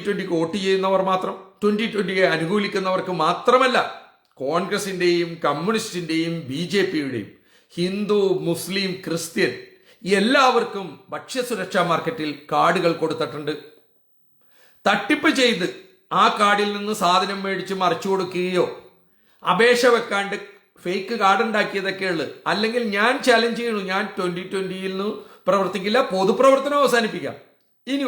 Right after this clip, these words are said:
ഒരു കാര്യവും കൂടി, ക്യാൻസർ രോഗികൾക്കും മാറാ രോഗികൾക്കൊക്കെ സൗജന്യമാണ്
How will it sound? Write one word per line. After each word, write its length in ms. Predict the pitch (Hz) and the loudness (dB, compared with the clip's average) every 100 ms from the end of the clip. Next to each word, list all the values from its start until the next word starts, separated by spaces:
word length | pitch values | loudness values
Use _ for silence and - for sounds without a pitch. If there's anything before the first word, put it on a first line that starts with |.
| 233 | 2
ഒരു 100 | 277 208 | 4 4
കാര്യവും 260 | 170 143 | 2 -2
കൂടി, 140 | 123 107 - _ _ _ _ _ _ _ _ _ _ | -6 -10 -14 _ _ _ _ _ _ _ _ _ _
ക്യാൻസർ 440 | 110 143 190 - 226 220 | -2 0 2 2 4 6
രോഗികൾക്കും 680 | 214 196 208 196 185 190 208 - _ _ _ _ _ _ _ 131 | 4 2 -2 -2 -4 -6 -8 -12 _ _ _ _ _ _ _ -6
മാറാ 360 | 151 175 214 214 | 2 2 4 4
രോഗികൾക്കൊക്കെ 680 | 202 185 190 185 185 185 208 - | 2 2 -2 -4 -4 -4 -6 -6
സൗജന്യമാണ് 880 | 175 147 185 170 269 269 294 302 294 | -2 0 0 2 2 4 2 2 2